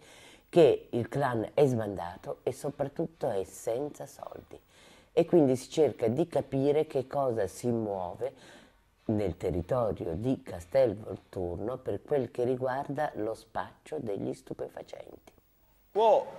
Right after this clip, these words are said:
Speaker 2: darci un'indicazione molto sintetica se vi fosse una rudimentale o estesa organizzazione, eh, che riguardava lo spaccio da parte del, del clan Bidognetti nella, nella zona di Castel Volturno?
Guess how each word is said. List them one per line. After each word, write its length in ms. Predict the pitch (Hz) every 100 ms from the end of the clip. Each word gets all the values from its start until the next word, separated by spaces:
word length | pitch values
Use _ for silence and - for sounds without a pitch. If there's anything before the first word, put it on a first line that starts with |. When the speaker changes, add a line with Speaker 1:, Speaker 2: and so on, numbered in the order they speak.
| - -
Speaker 2:
darci 300 | - 120 -
un'indicazione 480 | 123 117 120 127 156
molto 460 | 131 220 196 - 123
sintetica 840 | 123 110 151 139 104 101 104 98 - -
se 420 | - - 147 151 - - - - - -
vi 80 | 120
fosse 640 | 135 143 - - 123 120 - - -
una 460 | 131 127 120 120 - - - - - -
rudimentale 800 | 120 120 123 120 127 139 143 120
o 80 |
estesa 420 | 113 - 135 135 120
organizzazione, 1080 | 110 117 113 104 110 - 127 135 120 107 107 - - - -
eh, 260 | - 107 104
che 360 | - 117 120 113
riguardava 540 | 110 110 110 117 113
lo 120 | 110 104
spaccio 680 | - 147 127 - - 101
da 100 | 101
parte 340 | 101 107 107 104
del, 420 | 104 104 104 101 104 -
del 100 | 107 -
clan 200 | 113 107
Bidognetti 600 | 107 107 120 120 - 101
nella, 400 | 101 101 101 98 - - - -
nella 280 | 110 104 101
zona 420 | 139 120 104 101 -
di 80 | 110
Castel 300 | 110 - 101
Volturno? 720 | 104 - 123 104 101 101